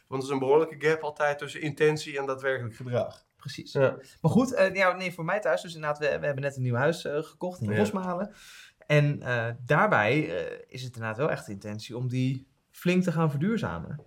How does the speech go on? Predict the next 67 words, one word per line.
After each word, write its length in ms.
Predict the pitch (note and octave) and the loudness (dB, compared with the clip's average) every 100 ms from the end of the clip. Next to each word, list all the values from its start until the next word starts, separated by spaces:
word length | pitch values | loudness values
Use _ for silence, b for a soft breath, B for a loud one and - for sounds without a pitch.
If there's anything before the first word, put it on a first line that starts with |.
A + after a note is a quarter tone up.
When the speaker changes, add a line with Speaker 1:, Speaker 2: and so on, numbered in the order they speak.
| _ | _
Speaker 2:
Ja. 300 | - D#3 - _ _ _ _ _ _ _ | -4 -4 -4 _ _ _ _ _ _ _
Speaker 1:
Ga 240 | - - | -12 -2
je 60 | A#2+ | 2
dat 140 | A#2+ | 2
ook 120 | A#2+ C3 | 2 4
doen? 420 | D3 G2+ - - _ | 4 2 -6 -20 _
Speaker 2:
Zeker. 320 | - B2+ - - | 0 0 0 -12
Speaker 1:
Ja, 280 | - C3 A2 | -8 -4 -4
over 220 | G#2 A#2 | -4 0
een 60 | C#3 | 6
jaar 200 | D3+ D#3 | 6 8
hebben 180 | D3 C3+ | 6 4
we 60 | |
deel 100 | C#3 | 0
twee 240 | C3 D3+ D#3+ | 2 2 2
van 100 | E3 | 0
dit 100 | D3+ | -4
webinar 260 | D3+ D#3+ D#3+ | 0 2 6
Speaker 2:
Ja, 80 | D#3+ | 6
ja, 140 | D#3+ D#3+ | 8 6
Speaker 1:
en 60 | D#3+ | 4
Speaker 2:
dat 80 | |
Speaker 1:
dan 80 | D#3+ | 0
zult 220 | - D#3+ D3+ | -4 -8 -4
u 20 | |
het 100 | D3+ | 2
antwoord, 500 | D3+ C#3 C3+ B2+ C3 | 2 2 2 2 -2
eh, 80 | C3 | -6
zien. 340 | B2+ C#3 C3+ | -2 -2 -2
Speaker 2:
Ja, 80 | C3 | 0
maar 80 | B2 | -2
ik 60 | D3 | 0
heb 100 | D3 | 0
nu 140 | F3+ | 2
wel 120 | G#3+ | 2
een 60 | G3+ | 0
soort 180 | G#3 - | -4 -12
publiekelijke 720 | F#3+ F#3+ G#3 F#3+ F3+ F3+ E3+ | -8 -8 -6 -8 -2 2 4
statement 380 | E3+ F3+ D#3+ B2+ | 4 4 4 0
gemaakt. 320 | A#2 F#2+ A2 B2+ | 0 0 0 0
Dus 100 | D#3 | 2
als 100 | D#3 | 2
ik 60 | |
het 80 | D3 | 4
niet 140 | D#3 | 4
doe, 120 | G3+ G#3+ | 2 -2
is 100 | G3+ | -2
het 100 | F#3+ | 2
dan 80 | |
wel 80 | F#3 | 2
kleiner, 260 | F#3 D#3+ G#2+ | 2 0 4
Speaker 1:
Zo, 60 | |
Speaker 2:
eh, 60 | - | 4
Speaker 1:
nou, 80 | G2 | 2
als 60 | G#2 | 2
Speaker 2:
hiermee. 160 | A2+ C3+ | 4 4
Speaker 1:
je 60 | |
het 80 | - | 4
hebt 120 | D#3 | 2
over 220 | D3+ C3 | 2 -2
psychologische 580 | - F3+ D#3 D3+ D3+ D3 | -4 -6 4 6 6 2
interventies 580 | D3 C3 A#2+ D#3 D#3 - | -6 0 4 4 4 -6
om 340 | C3 C3 B2+ - | -4 -4 -6 -8
de 140 | A#2 A#2 | -4 2
gap 260 | C#3 D#3 D#3 | 4 4 4
tussen, 440 | D3+ - C#3+ | 0 4 6
eh, 60 | C3 | 6